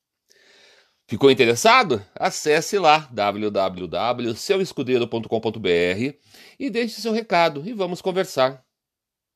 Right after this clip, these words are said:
É, pois bem, este é o último episódio da temporada Inteligência Emocional.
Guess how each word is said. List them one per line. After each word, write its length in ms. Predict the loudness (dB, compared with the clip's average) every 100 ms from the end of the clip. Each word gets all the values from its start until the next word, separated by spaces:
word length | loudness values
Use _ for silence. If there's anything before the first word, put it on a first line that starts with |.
| _ _ _ -20 -20 _ _
É, 800 | 0 4 6 6 8 8 6 4
pois 220 | 2 0
bem, 760 | -2 -4 0 0 0 0 -4 -10 _ _ -10
este 760 | -4 -4 -6 -12 -12 -2 2
é 80 | 4
o 100 | 2
último 680 | 0 -4 -8 -12 -16 -12 -12
episódio 680 | -8 -6 2 4 4 2
da 140 | -4 -4
temporada 1000 | -4 -6 -2 0 2 2 0 -4 -6 -14 _ _
Inteligência 640 | -12 -4 -4 -2 -4 -4 -6
Emocional. 580 | -6 -4 -2 -2 -4